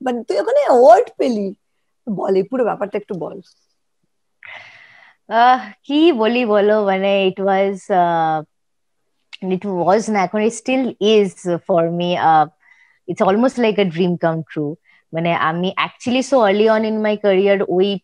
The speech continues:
Speaker 2: পিকটাকে touch করতে পারবো, সত্যি হবে না। And as you said, মানে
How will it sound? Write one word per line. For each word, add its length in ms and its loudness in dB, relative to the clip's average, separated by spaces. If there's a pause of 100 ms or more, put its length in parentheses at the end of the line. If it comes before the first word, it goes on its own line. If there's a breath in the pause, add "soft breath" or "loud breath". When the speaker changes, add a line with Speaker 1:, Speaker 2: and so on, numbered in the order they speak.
Speaker 2:
পিকটাকে 840 0
touch 280 -4
করতে 340 -4
পারবো, 280 0
সত্যি 280 -2
হবে 200 2
না। 300 0
And 60 -2
as 200 2
you 120 0 (140)
said, 260 0
মানে 200 -2